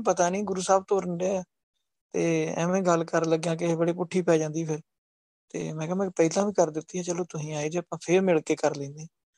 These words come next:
ਫਿਰ ਉਹਨਾਂ ਦੇ ਸਾਹਮਣੇ ਅਰਦਾਸ ਬੇਨਤੀ ਕੀਤੀ ਤੇ ਗੁਰੂ ਸਾਹਿਬ ਨੇ ਸ਼ਾਮਾਂ ਨੂੰ ਇਹਨੂੰ ਠੀਕ ਕਰਤਾ। ਇਹ ਵੀ ਚੀਜ਼ ਇੱਕ ਵੇਖਣ ਵਾਲੀ ਸੀ। ਤੇ ਉਹ ਫਿਰ ਉਹਦੀ ਜਿਹੜੀ ਬੱਚੇ ਦੀ ਜਿੱਦਾਂ ਦਾਦੀ ਸੀ ਨਾ,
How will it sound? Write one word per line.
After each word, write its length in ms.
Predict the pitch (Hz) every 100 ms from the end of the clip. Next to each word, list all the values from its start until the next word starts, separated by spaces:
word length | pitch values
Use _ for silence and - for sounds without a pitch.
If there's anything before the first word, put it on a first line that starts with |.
| _ _ _ -
ਫਿਰ 140 | 202
ਉਹਨਾਂ 160 | 202 202
ਦੇ 60 | 196
ਸਾਹਮਣੇ 420 | 165 160 170 180
ਅਰਦਾਸ 320 | 160 165 - 165
ਬੇਨਤੀ 280 | 156 165
ਕੀਤੀ 300 | 170 160 -
ਤੇ 100 | 170
ਗੁਰੂ 200 | 190 196
ਸਾਹਿਬ 260 | 196 202 214
ਨੇ 100 | 233
ਸ਼ਾਮਾਂ 360 | - 196 202 240
ਨੂੰ 120 | 269
ਇਹਨੂੰ 160 | 240
ਠੀਕ 220 | 226 175 165
ਕਰਤਾ। 320 | 151 - _ _ _ _ _ _ _ _ _ -
ਇਹ 120 | 208
ਵੀ 100 | 240
ਚੀਜ਼ 220 | 220 208
ਇੱਕ 160 | 196 190
ਵੇਖਣ 260 | 180 180
ਵਾਲੀ 220 | 165 160 170
ਸੀ। 120 | 165
ਤੇ 120 | 175
ਉਹ 400 | - 180 196 208
ਫਿਰ 180 | 202 185
ਉਹਦੀ 180 | 180 185
ਜਿਹੜੀ 180 | 180
ਬੱਚੇ 300 | 180 165 165
ਦੀ 80 | 170
ਜਿੱਦਾਂ 240 | 165 160 156
ਦਾਦੀ 340 | 160 151 196
ਸੀ 120 | 180
ਨਾ, 80 | 196